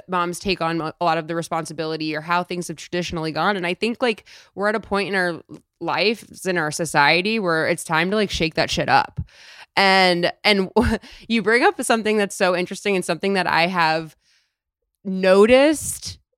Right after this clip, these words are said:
in this postpartum period. And it's, like, very hard to explain, but it is, like,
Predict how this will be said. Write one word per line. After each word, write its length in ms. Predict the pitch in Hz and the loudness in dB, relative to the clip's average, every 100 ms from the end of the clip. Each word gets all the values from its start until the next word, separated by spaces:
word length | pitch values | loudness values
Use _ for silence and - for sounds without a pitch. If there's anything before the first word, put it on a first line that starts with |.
| - | 2
in 200 | 220 220 | 4 4
this 160 | 233 - | 2 4
postpartum 640 | 254 233 - 214 220 226 | 4 4 2 2 2 0
period. 520 | 220 208 208 233 247 | 0 0 2 2 2
And 140 | 240 180 | 0 -2
it's, 160 | 175 | 0
like, 160 | 185 170 | 0 2
very 300 | 175 180 220 | 2 2 2
hard 440 | 196 165 160 170 | 2 2 2 -4
to 360 | - 170 151 - | -2 -2 0 -2
explain, 960 | - 175 - - 151 147 156 185 220 - | -4 -4 -8 -8 -6 -6 -4 -4 -4 -8
but 320 | 151 180 165 - | -2 0 0 0
it 240 | 202 180 - | -2 -2 -2
is, 380 | 233 262 240 233 | 0 0 0 -2
like, 300 | 196 - | -2 -4